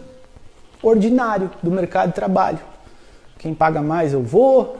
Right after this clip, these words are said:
quem sabe um concurso pra buscar uma estabilidade e garantir o meu. Esses dias eu tava falando com um amigo meu que é advogado, daí ele falou, "Ah, Lucas, não dá mais pra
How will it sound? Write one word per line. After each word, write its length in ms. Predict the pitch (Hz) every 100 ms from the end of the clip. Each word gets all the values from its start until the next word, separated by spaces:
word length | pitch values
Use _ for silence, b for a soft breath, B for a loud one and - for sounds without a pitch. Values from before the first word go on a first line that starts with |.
| -
quem 100 | 165
sabe 220 | - 185
um 80 | 180
concurso 720 | 165 135 - 190 247 226 -
pra 100 | 151
buscar 260 | 143 - 170
uma 80 | 175
estabilidade 720 | 147 143 147 123 165 196 151
e 40 |
garantir 380 | 143 143 135 170
o 80 | 147
meu. 320 | 143 220 247 - - b b b b b -
Esses 140 | - 143
dias 140 | 175
eu 60 | 170
tava 180 | 180
falando 240 | 175 170 175
com 100 | 175
um 40 |
amigo 220 | 160 165
meu 160 | 160 165
que 80 | 165
é 60 |
advogado, 500 | 143 143 139 143 156 143
daí 100 | 143
ele 60 |
falou, 360 | 143 147 151 165
"Ah, 80 | 165
Lucas, 260 | 147 143
não 140 | 165 170
dá 140 | 170
mais 240 | 156 165
pra 340 | 165 151 143